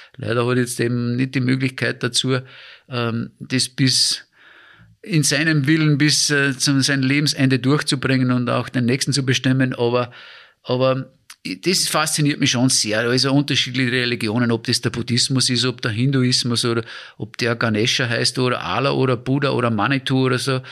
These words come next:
Also es gibt was auf dieser Erde, auf das, was wir zurückgreifen können und eine höhere Macht. Und ich bin religiös erzogen worden, ich glaube an Jesus Christus, aber wie gesagt, da gibt's schon ein paar Typen in so Religionen, die mich schon sehr faszinieren, muss ich sagen.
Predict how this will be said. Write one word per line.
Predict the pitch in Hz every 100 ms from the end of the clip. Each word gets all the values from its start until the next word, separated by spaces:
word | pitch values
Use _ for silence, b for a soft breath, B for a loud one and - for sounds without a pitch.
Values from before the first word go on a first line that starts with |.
| B B B
Also | 120 143
es | - 135
gibt | - 156 -
was | 131 147
auf | 117 120
dieser | 143 123 104
Erde, | 104 131 131 120
auf | -
das, | 127
was | 135 127
wir | 123
zurückgreifen | 131 143 127 120 - 123
können | 123 131 131 B B B B
und | - 131 139
eine | 131 113
höhere | 131 139 123
Macht. | 107 127 131 -
Und | 123 120 107 B B - 123
ich | 120
bin | 135
religiös | 123 127 123 117 135
erzogen | 131 - 131 131
worden, | 123 123
ich |
glaube | 117 120 127
an | 127
Jesus | 127 123 -
Christus, | 120 139 - 127 -
aber | 117 113
wie |
gesagt, | 107 113 113 - B B B
da | 120
gibt's | 117 131 -
schon | 143
ein | 147
paar | 135 135 -
Typen | 151 151
in | 127 127
so | 131
Religionen, | 123 123 120 110 113 131 120
die | 120
mich | 117 117
schon | 123
sehr | 113 110
faszinieren, | 117 113 - 107 101
muss | 104 -
ich |
sagen. | 107 104